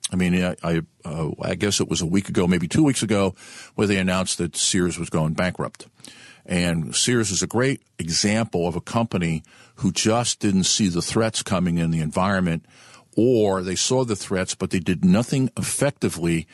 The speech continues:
to change their business model, um, to take advantage of that. I had the, I,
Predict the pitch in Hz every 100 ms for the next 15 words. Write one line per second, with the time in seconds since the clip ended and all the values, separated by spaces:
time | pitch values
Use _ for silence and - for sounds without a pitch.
0 | - - - 85 - 120 113 - 85 101
1 | 120 123 110 90 90 82 82 80 - -
2 | - - - 87 85 82 - 90 107 92
3 | 85 101 101 90 78 64 _ _ - 101
4 | 113 113 101 90 87 85 85 - 78 80